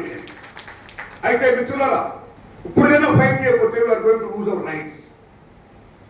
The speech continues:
కార్మిక హక్కులు కోల్పోతాం, రైతాంగ హక్కులు కోల్పోతాం, రాజ్యాంగ హక్కులే కోల్పోతాం.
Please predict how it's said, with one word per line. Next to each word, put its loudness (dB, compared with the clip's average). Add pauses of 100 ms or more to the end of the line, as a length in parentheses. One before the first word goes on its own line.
(100)
కార్మిక 0
హక్కులు -4
కోల్పోతాం, -10 (100)
రైతాంగ 0
హక్కులు -4
కోల్పోతాం, -8
రాజ్యాంగ 0 (400)
హక్కులే 4
కోల్పోతాం. 0